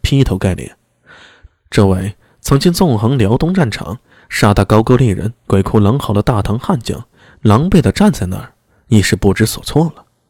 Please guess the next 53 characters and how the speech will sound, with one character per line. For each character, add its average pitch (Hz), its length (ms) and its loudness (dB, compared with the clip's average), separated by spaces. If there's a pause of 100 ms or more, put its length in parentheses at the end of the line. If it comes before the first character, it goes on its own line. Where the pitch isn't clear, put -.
(540)
王 147 200 2
皇 127 220 0
后 - 280 -6 (120)
一 107 180 2
身 104 160 0
盛 101 180 -4
装， 113 260 0 (180)
没 123 200 4
点 - 160 -2
花 - 220 -2
瓣， 175 180 -8 (480)
屹 120 100 2
立 107 120 4
在 101 140 2
殿 120 180 0
门 123 140 -4
口， - 300 -14 (420)
透 170 180 4
着 120 120 4
凛 92 180 -2
然 113 180 0
不 143 100 -4
可 92 120 -6
侵 143 200 -4
犯 180 220 -2
之 - 120 -14
意。 - 180 -18 (1500)
你 170 140 2
算 202 200 2
什 107 220 0
么 185 120 -2
东 127 220 0
西？ 98 320 -6 (520)
不 117 160 2
过 175 120 0
一 113 80 -2
个 110 100 -4
军 180 220 -8
汉， - 260 -12 (540)
敢 139 120 0
在 165 140 2
皇 143 240 -2
后 165 160 -2
宫 160 180 -4
前 123 360 -2
大 123 200 0
呼 139 120 -2
小 - 240 -8
叫， 156 300 -6 (340)
这 113 200 0
还 110 80 2
体 98 200 -2
统？ - 280 -12